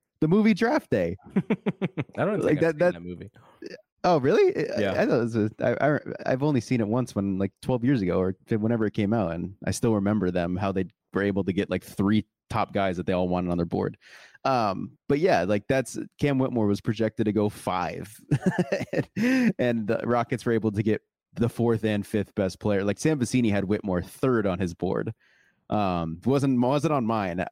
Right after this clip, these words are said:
Speaker 1: that's one of those moments where I feel like I need to go with my gut more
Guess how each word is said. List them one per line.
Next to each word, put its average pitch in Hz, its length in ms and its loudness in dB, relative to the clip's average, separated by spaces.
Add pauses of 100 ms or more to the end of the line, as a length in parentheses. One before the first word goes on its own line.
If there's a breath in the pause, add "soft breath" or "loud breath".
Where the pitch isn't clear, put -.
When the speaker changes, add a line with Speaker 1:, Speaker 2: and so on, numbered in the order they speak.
Speaker 1:
that's 135 520 0
one 151 140 2
of 151 40 2
those 131 180 2
moments 113 460 0
where 92 360 0 (800)
I 117 100 0
feel 123 220 2
like 107 280 0 (460)
I 117 100 0
need 120 160 2
to 113 80 2
go 110 140 2
with 107 140 0
my 98 160 -4
gut 98 260 -2
more 131 380 2